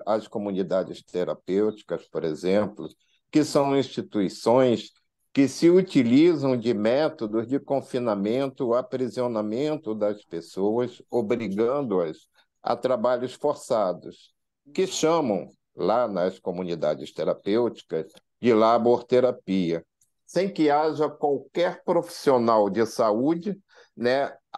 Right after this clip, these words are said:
havendo apenas a participação dos seguranças. Então, isso daí é uma das lutas em que a reforma psiquiátrica está,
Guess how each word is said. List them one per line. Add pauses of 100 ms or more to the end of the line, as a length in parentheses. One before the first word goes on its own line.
(200)
havendo
apenas
a
participação
dos
seguranças.
Então,
isso
daí (480)
é
uma
das
lutas
em
que
a
reforma
psiquiátrica
está,